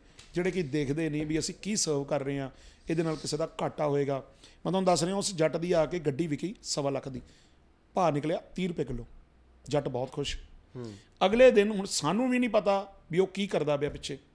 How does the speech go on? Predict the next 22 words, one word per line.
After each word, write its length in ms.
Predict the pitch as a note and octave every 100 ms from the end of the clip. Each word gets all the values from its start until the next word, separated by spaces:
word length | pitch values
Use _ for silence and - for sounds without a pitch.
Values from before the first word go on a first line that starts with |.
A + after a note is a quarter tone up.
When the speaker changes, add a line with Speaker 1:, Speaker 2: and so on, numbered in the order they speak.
| _ _ _ _ _ F3+
Speaker 1:
ਅਗਲੇ 200 | G#3+ A#3
ਦਿਨ 140 | A3
ਉਹਦੀ 160 | G#3+ G#3+
ਗੱਡੀ 340 | D#3 C#3 G3
ਆਈ, 180 | E3 D3 - - _ _ _ _ D3
ਹਨੇਰੇ 260 | F#3+ F3 F#3
ਹਨੇਰੇ 240 | G3+ E3+
ਵਿਕੀ, 260 | D3+ D#3+ G3+ _ _ _ _ _
ਵਿਕੀ 220 | D3 A#3
ਤੀਹ 220 | A#3 F#3 F3+
ਰੁਪਏ 160 | G3
ਕਿਲੋ, 260 | F#3 F3+ F3+ - _ _ _
ਪਰ 120 | F3+ F3+
ਲੋਕਾਂ 280 | F3+ G3
ਨੇ, 100 | G#3+
ਕਈਆਂ 300 | A3+ G#3 A#3
ਨੇ 80 | G#3+
ਲਈ, 220 | E3+ D#3+
ਕਈ 200 | F#3+ F#3
ਪਿੱਛੇ 280 | G3 - G3
ਹਟ 160 | G3 D3
ਗਏ 180 | D3